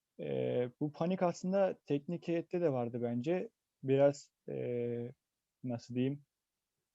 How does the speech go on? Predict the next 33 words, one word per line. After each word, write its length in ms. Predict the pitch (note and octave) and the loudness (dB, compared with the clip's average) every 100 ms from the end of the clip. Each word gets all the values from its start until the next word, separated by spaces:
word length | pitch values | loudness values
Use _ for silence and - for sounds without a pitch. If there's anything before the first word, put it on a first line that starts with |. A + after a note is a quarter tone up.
| - | -6
kriz, 480 | - D3 D#3 D3 - | 2 4 4 0 -2
krize 340 | C#3+ D3 E3 | 0 4 2
dönüştü 340 | C3 A#2+ - | 2 -2 -4
maç. 180 | C3 F#3 - | -4 -4 -6
Çünkü 400 | E3 D3+ F3 - _ _ _ - | -8 -2 -4 -4 _ _ _ -2
Mert 320 | C#3 D3+ D3 | 0 0 2
Hakan 340 | E3 E3+ F3+ | 0 0 -2
girdi 220 | D#3 C#3 C#3 | 2 2 2
oyuna. 140 | E3 | 0
İrfan 340 | D3 - D#3 | -6 -4 -2
Can'ın 180 | D3+ D#3+ | -2 -2
sakatlanması 720 | D3 D3+ D3+ D3+ D3+ D3+ D#3 | -2 -2 -2 -2 -4 -4 -6
bir 60 | D3 | -2
kere 240 | D3 D#3+ | 0 0
senin 280 | D#3+ D3 D3+ | 0 -4 0
de 80 | C3+ | 0
dediğin 300 | C#3 D3+ D3 | 0 -2 -2
gibi 300 | C3+ E3+ - _ _ _ | -2 -2 -6 _ _ _
tüm 200 | - D3 | -4 -4
planları 640 | C#3 C#3 C3 C3+ E3 G#3 - - | 0 0 0 0 -2 -4 -12 -2
değiştirdi. 560 | C3+ C3+ - A#2+ G#2+ - C#3+ | -2 -2 -4 -6 -6 -8 -8
İrfan 360 | B2 D3 C#3+ | -6 -2 -2
Can, 260 | D3 F3 - _ | 0 -2 -6 _
Emre 260 | C3 C#3 C#3+ | -4 -2 0
Belözoğlu'nun 380 | C#3+ C#3 D3 D3 | 0 0 0 0
oynatmak 360 | C#3+ C3+ C#3+ | 0 0 -6
istediği 280 | - C#3+ C#3 | -4 -2 2
oyunda 380 | C#3+ C#3+ E3 F3+ _ _ _ _ _ - | 2 0 -4 -6 _ _ _ _ _ 2
en 200 | D3 D3 | 2 2
kritik 280 | C#3+ C#3 C#3+ | -2 -2 -2
oyunculardan 500 | C3+ C3 C#3 E3 C#3 | -2 0 -2 -2 -2
birisi 280 | B2+ - | -2 -4
çünkü. 380 | A#2+ G#2+ - E3 | -12 -14 -10 -12